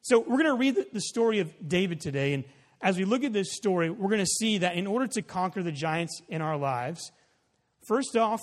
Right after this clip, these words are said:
we, we need to gear up. Also, we need to have a strategy, and we need to understand the strategy of the enemy.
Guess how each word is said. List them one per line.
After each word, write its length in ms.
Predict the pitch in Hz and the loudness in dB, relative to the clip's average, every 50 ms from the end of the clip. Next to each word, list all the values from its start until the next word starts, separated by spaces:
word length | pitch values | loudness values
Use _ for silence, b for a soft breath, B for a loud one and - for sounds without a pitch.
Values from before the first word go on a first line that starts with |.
| - | -4
we, 100 | - 233 262 | -6 -6 -4
we 160 | 220 180 226 | -2 -2 0
need 200 | 226 247 240 190 | 0 0 -2 -2
to 100 | - 240 | -4 -4
gear 300 | 180 170 196 214 208 190 | -2 -2 0 2 2 2
up. 300 | 156 123 - - - _ _ _ _ _ _ _ _ _ _ _ _ _ _ _ _ _ _ - | 0 0 -4 -10 -20 _ _ _ _ _ _ _ _ _ _ _ _ _ _ _ _ _ _ 0
Also, 520 | 214 254 247 - 269 269 262 262 254 - - - | 0 0 2 2 4 4 4 4 2 -2 -8 -4
we 120 | 190 220 | 0 2
need 140 | 247 247 220 | 2 2 2
to 60 | 226 | 2
have 220 | 175 180 190 180 | 2 2 2 2
a 60 | 165 156 | 0 -2
strategy, 720 | - - - 175 156 147 160 175 175 175 196 214 226 226 - b b b b b - | -4 -4 -2 -2 -2 0 0 -2 -4 -4 -6 -6 -8 -8 -12 b b b b b -6
and 160 | 247 185 190 | -4 -2 0
we 80 | 196 196 | 0 0
need 80 | 190 | 0
to 120 | 170 190 160 | -2 -2 -2
understand 520 | 175 170 165 156 151 - - 147 147 151 | -2 -2 -2 -2 -4 -4 -6 -4 -4 -4
the 80 | 139 127 | -4 -6
strategy 480 | - - 143 135 135 135 127 131 131 | -6 -4 -2 -2 -2 -2 -4 -6 -8
of 80 | 123 120 | -8 -8
the 140 | 123 123 117 | -10 -10 -10
enemy. 300 | 117 113 139 151 185 | -10 -12 -14 -16 -18